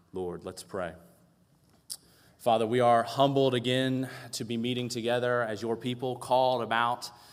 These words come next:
uh, to worship the name of our Savior. We pray now as we're in your word that we would see how this prayer might motivate us to pray for others, others that you have called out of darkness into light. I pray that you would preach, uh, through me. I pray that I would have,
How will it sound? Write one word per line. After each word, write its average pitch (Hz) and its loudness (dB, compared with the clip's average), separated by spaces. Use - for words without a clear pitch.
uh, 101 -2
to - -10
worship 117 -4
the 110 -8
name 110 -6
of 104 -8
our 104 -2
Savior. 113 -6
We 110 -6
pray 113 -4
now 110 -4
as 110 -8
we're 104 -6
in 107 -6
your 107 -6
word 117 -2
that 101 -6
we 110 -4
would 104 -6
see 117 -6
how 123 4
this 120 0
prayer 123 0
might 113 -2
motivate 113 0
us 117 0
to - -10
pray 117 -2
for 98 -6
others, 120 -4
others 127 4
that 117 -4
you 123 -4
have 117 -8
called 123 2
out 120 0
of 110 -14
darkness 120 -6
into 113 -10
light. 113 -4
I 107 -8
pray 117 -4
that 110 -6
you 113 -6
would 104 -6
preach, - -10
uh, 95 -6
through 127 -4
me. 131 -4
I 113 -10
pray 117 -2
that 107 -2
I 110 0
would 107 -4
have, 104 -6